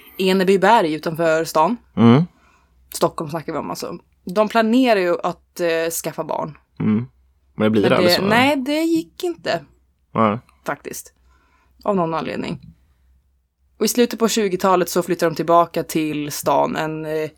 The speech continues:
Speaker 1: paradvåning på Sveavägen.
Speaker 2: Ja, det är
Speaker 1: Så då,
Speaker 2: klart.
Speaker 1: då var det cashflow.
Speaker 2: Ja, men det var då han var på höjden av sin karriär,
Speaker 1: <laughs>
Speaker 2: liksom.
Speaker 1: Ja, jävla trevligt i alla fall.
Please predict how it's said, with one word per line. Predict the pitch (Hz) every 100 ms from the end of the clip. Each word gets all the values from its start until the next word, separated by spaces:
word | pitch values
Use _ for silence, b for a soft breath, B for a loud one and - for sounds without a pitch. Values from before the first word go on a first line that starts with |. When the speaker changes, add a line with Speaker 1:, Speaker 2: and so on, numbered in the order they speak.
| _ - 190
Speaker 1:
paradvåning | 180 185 185 165 156 175 175 170 156
på | 156
Sveavägen. | 160 - 156 92 147 -
Speaker 2:
Ja, | 101
det | -
är |
Speaker 1:
Så | 120
då, | 196
Speaker 2:
klart. | 202
Speaker 1:
då | 214
var | 302
det |
cashflow. | 339 233 - 180 165 - -
Speaker 2:
Ja, | 117 135
men | 131
det | 127
var | 127
då | 120 110
han | 113 117
var | 104
på | -
höjden | 110 98 92 101
av |
sin | 98 101
karriär, | 117 90 - 65
Speaker 1:
<laughs> | -
Speaker 2:
liksom. | - 120 214 - B 339 311 269 233 -
Speaker 1:
Ja, | 226
jävla | 208 180 170 185
trevligt | 180 156 160 165
i |
alla | 156 151
fall. | 165